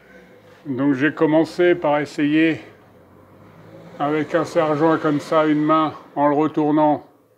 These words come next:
mais, euh, je l'ai pété. Donc j'ai dû sortir les grands moyens. Donc, euh, mon petit étau suisse, là,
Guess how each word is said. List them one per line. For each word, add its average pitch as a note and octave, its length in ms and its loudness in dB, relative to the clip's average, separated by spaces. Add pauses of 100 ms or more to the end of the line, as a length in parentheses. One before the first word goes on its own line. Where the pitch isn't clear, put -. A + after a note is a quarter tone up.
(560)
mais, C3+ 400 -4
euh, A2 120 -8 (800)
je A2+ 200 -10
l'ai C#3 100 2
pété. C#3 440 -4 (880)
Donc C3 200 -12
j'ai C#3 120 -8
dû C#3+ 160 -10
sortir D#3+ 540 -6
les D3 160 -2
grands C3+ 220 -4
moyens. C#3+ 360 -6 (1600)
Donc, C3+ 420 -12
euh, B2+ 300 -14 (500)
mon C#3 240 -10
petit D3+ 320 -8
étau C#3 220 -6
suisse, F3 440 -12
là, C3 240 -12